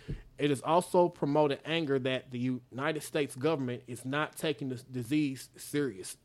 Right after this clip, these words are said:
enough. And that's what I was talking about. Um, they're thinking that this is something that primarily affects our community and that they're not taking this serious, but now we're seeing that these cases are rising amongst different segments of society.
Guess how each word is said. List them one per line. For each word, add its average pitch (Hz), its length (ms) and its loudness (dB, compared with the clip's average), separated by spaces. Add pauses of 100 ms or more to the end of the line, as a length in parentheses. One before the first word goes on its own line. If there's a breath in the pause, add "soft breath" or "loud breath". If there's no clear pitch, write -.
(200)
enough. 139 420 -2 (380 soft breath)
And 127 100 -2
that's 147 160 2
what 156 100 2
I 139 80 4
was 123 120 -4
talking 156 340 -2
about. 120 360 -2 (500 soft breath)
Um, 127 320 0 (480)
they're 147 180 4
thinking 185 360 4
that 143 180 2
this 160 180 4
is 156 100 4
something 147 440 0
that 143 160 0
primarily 160 800 6 (540 soft breath)
affects 156 440 2
our 143 140 6
community 160 720 4
and 131 220 -2
that 127 180 -4
they're 135 120 2
not 135 280 -2
taking 147 360 0
this 131 120 0
serious, 147 460 4
but 120 160 -6
now 139 260 2
we're 135 160 2
seeing 139 380 0
that 120 260 -6
these 113 160 -14
cases 139 380 -2
are 110 100 -6
rising 127 500 -2
amongst 120 400 -6
different 131 400 -2 (140)
segments 123 540 0
of 113 340 -8 (220)
society. 113 680 -6